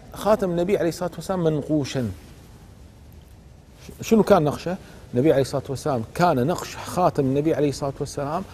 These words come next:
"محمد رسول الله"، كان مكتوب هكذا، محمد في السطر الأعلى، رسول في السطر الثاني، الله في السطر الثالث.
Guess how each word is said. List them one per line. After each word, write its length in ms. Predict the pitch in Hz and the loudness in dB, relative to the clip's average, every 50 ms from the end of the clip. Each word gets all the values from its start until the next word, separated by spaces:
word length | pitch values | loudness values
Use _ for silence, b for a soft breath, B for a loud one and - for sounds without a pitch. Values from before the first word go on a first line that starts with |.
| B B - | B B -4
"محمد 580 | - 98 - - - 190 175 139 113 107 101 98 - - - - | -2 -2 0 0 0 0 2 0 0 -2 -2 -6 -8 -12 -10 -2
رسول 640 | 120 123 113 - - 165 185 202 208 214 226 240 277 302 294 262 - - - | -2 -2 -2 -2 -4 -2 -2 0 0 -2 -2 -4 -6 -10 -14 -18 -18 -6 -2
الله"، 320 | 139 123 117 117 110 95 85 - - - - - - - - - - - - - - - - - - - - - - - - - | -2 0 2 2 0 0 -2 -8 -14 -18 -20 -20 -20 -20 -20 -20 -20 -20 -20 -20 -20 -20 -20 -20 -20 -20 -20 -20 -20 -20 -10 0
كان 120 | - 131 135 | 2 2 2
مكتوب 320 | 135 131 - - 165 127 | 2 0 0 -2 -2 0
هكذا، 380 | 135 120 110 - 104 90 85 - - - - - - | 0 0 0 -2 -6 -6 -6 -10 -12 -16 -20 -14 -6
محمد 460 | 110 101 - - 165 156 156 196 240 269 - - - - - - - - - - - - - - - | -6 -4 0 2 2 4 4 2 0 0 -4 -12 -18 -20 -20 -20 -20 -20 -20 -20 -20 -20 -20 -20 -10
في 60 | - | -10
السطر 360 | 123 - - 147 127 - 123 | -8 0 0 0 2 2 0
الأعلى، 460 | 120 117 - 147 139 127 151 190 226 233 B B B B B B B - | 0 0 -2 -4 -2 -2 -2 -2 -2 -6 B B B B B B B -4
رسول 400 | 127 120 - - 180 156 117 98 | -2 -2 -2 0 0 2 2 0
في 140 | - - 135 | -2 -4 -4
السطر 300 | - - 160 156 - 139 | 0 2 0 0 0 -4
الثاني، 420 | 127 - - 160 170 190 226 262 - B B B B B 127 | -8 -8 -8 -8 -6 -6 -6 -6 -8 B B B B B -4
الله 240 | 135 131 156 190 196 | -2 -2 -2 -4 -4
في 100 | - 151 | -6 -8
السطر 280 | - - 170 - 147 | -6 -6 -6 -4 -4
الثالث. 420 | 127 - - - 107 87 85 87 | -8 -6 -6 -6 -6 -4 -6 -8